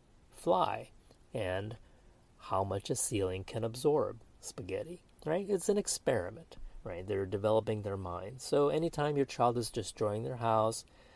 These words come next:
uh, in the old days, I used the example of, uh, putting toast into a V C R. That's how old my podcasts were, believe it or not.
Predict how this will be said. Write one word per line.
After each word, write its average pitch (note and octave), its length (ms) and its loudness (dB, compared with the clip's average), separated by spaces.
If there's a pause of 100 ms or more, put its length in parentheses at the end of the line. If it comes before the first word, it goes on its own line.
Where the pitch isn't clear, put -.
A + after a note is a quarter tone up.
(280)
uh, G#2+ 180 -2
in A2+ 120 -2
the A#2+ 100 2
old B2+ 240 10
days, B2 260 8
I A2+ 40 8
used A2 240 4
the A2+ 80 4
example G#2+ 520 0
of, G2 160 -6 (480)
uh, F#2 340 -4
putting A#2 240 0
toast - 360 0
into A2 220 -2
a G2+ 40 -2
V G2+ 200 -4
C - 220 -4
R. F#2+ 280 0
That's A2 220 -2
how G#2+ 220 6
old G#2 580 2
my G2 180 -2
podcasts - 720 -2
were, B2+ 180 -4
believe A2+ 300 -10
it - 80 -10
or - 80 -14
not. - 160 -14